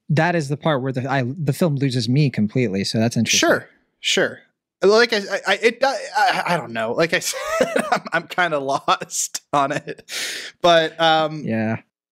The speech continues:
Speaker 2: I think that the fact that we have a sequence where SpongeBob and Patrick sing "Livin' La Vida Loca" makes this movie worth it. <laughs>
Speaker 1: Wait, I,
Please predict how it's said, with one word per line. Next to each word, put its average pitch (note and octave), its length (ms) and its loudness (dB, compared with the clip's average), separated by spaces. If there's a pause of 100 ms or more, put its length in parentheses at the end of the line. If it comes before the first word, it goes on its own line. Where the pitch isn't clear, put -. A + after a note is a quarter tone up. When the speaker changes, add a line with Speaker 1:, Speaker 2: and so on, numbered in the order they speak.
(600)
Speaker 2:
I F3+ 80 -4
think B3 260 -2
that G#3 140 0
the - 60 0
fact F3 400 0
that D#3 200 0
we D3 160 0
have D3 300 0
a C#3 40 -8
sequence C#3 560 -2
where B2 140 2
SpongeBob C3 540 -2
and A#2+ 120 -6
Patrick B2 440 -4
sing B2+ 280 -4
"Livin' A#2+ 260 -2
La A2+ 100 -2
Vida A#2+ 240 -2
Loca" A2 580 -2 (260)
makes B2+ 300 -2
this A#2+ 180 -4
movie A#2 260 -2
worth A2+ 340 -2
it. - 340 -2
<laughs> - 840 -10
Speaker 1:
Wait, G3 200 4 (220)
I, G#3+ 200 4